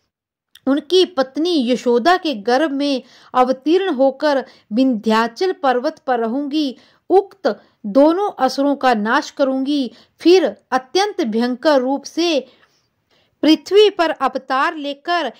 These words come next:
मैं वैपरिचित नामक वाले दैत्य का वध करूंगी। उन भय-,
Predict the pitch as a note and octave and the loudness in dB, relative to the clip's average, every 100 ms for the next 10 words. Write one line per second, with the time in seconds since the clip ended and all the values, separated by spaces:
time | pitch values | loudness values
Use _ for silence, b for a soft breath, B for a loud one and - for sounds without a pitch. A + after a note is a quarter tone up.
0 | b - A3+ D4+ F4+ C#4 F3 F3+ C#4+ D4 | b -10 -2 -2 -2 -4 -8 -4 -2 -2
1 | D4+ C#4 - F#4+ - G3 b b A3 A#3 | -10 -10 -8 -8 -8 -12 b b -6 -2
2 | D4 E4 G4+ G#4 G3+ F3 _ G#3+ A#3 C4 | -2 -2 -8 _ -16 -16 _ -6 -2 -2
3 | D#4 F4 G#3 C#4 D#4 - E4 D#4+ B3+ G3 | -2 -8 -6 -6 -6 -8 -8 -4 -6 -2
4 | D4+ D#4 D4+ D4 D4+ D4+ F4+ C#4+ b b | -4 -4 -6 -6 -6 -4 -4 -4 b b
5 | b F4+ G#4 C#4 A#3 D4+ D#4+ | b -4 -2 -4 0 0 0